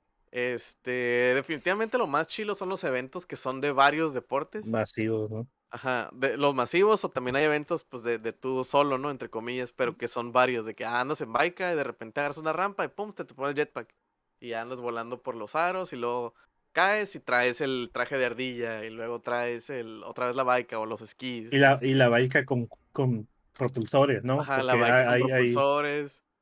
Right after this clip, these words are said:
Speaker 1: o los esquís con propulsores y todo eso. La neta es lo más divertido, yo creo, lo más chilo. La más race y los eventos multideportes. Y de ahí en fuera, yo creo que lo más divertido es la baica, güey. Bueno, a mí se me hace.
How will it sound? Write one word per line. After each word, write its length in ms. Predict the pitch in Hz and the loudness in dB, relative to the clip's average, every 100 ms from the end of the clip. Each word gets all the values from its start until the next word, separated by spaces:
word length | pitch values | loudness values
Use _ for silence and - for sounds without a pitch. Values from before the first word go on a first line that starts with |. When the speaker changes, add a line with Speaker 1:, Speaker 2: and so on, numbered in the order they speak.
| _ | _
Speaker 1:
o 80 | 127 | -4
los 140 | 127 | -4
esquís 280 | 117 - 127 | -6 -10 -10
con 140 | - 135 | -8 -6
propulsores 540 | 127 120 110 135 127 | -6 -8 -6 -4 -4
y 40 | 120 | -4
todo 160 | 123 | -4
eso. 120 | 120 131 | -2 0
La 100 | 135 | 0
neta 180 | 156 | -2
es 60 | 180 | -4
lo 100 | 190 | -2
más 140 | 180 170 | 0 0
divertido, 380 | 156 113 131 127 | -2 -4 -2 -2
yo 120 | 120 | -2
creo, 220 | 120 113 | -4 -4
lo 80 | 113 | -6
más 160 | 113 110 | -10 -10
chilo. 220 | 127 123 | -4 -2
La 100 | 113 | 0
más 220 | 135 160 | 2 2
race 220 | 180 170 | 0 -4
y 20 | 143 | -4
los 120 | 127 | -6
eventos 360 | 117 113 139 | -6 -8 -10
multideportes. 1500 | 135 135 113 123 117 101 _ _ _ _ 127 120 139 143 131 _ _ _ | -6 -6 -6 -10 -10 -14 _ _ _ _ -8 -4 -4 -6 -12 _ _ _
Y 120 | 156 | 0
de 60 | 160 | 2
ahí 120 | 151 | 2
en 120 | 175 | 0
fuera, 320 | 175 226 233 202 | -4 -2 -2 -2
yo 100 | 185 | -4
creo 160 | 196 | -6
que 80 | 190 | -4
lo 100 | 156 | -2
más 220 | 127 139 | 0 0
divertido 320 | 160 127 151 | 0 -2 -2
es 40 | 139 | 2
la 60 | 131 | 4
baica, 300 | 139 139 120 | 2 0 -10
güey. 160 | 110 | -8
Bueno, 200 | 120 123 | -2 0
a 40 | 113 | 0
mí 140 | 127 | -2
se 140 | 143 | -4
me 80 | 131 | -4
hace. 180 | 113 | -4